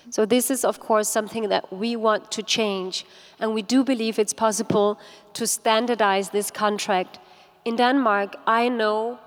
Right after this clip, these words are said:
only of two Muslim communities that gives women the right to divorce in the contract. So imagine if we could standardize this contract all over the world,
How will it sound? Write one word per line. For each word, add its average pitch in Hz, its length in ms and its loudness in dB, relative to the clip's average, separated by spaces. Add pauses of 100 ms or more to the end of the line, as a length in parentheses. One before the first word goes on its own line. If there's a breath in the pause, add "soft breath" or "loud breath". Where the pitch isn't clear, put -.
(180)
only 233 360 2
of - 280 -4
two 262 300 0
Muslim 220 380 -2
communities 220 840 -4 (380 soft breath)
that 202 200 0
gives 226 240 0
women 202 320 -4
the 202 60 -8
right 190 260 -2
to - 120 -4
divorce 190 400 0 (180)
in 254 200 2
the 240 80 0
contract. 202 720 -10 (760 soft breath)
So 202 520 2 (120)
imagine 233 560 2
if - 180 0
we 226 120 -4
could 226 180 -10
standardize 214 680 -2
this 208 180 -2
contract 208 560 -2
all 202 220 2
over 208 160 0
the 220 100 0
world, 196 400 2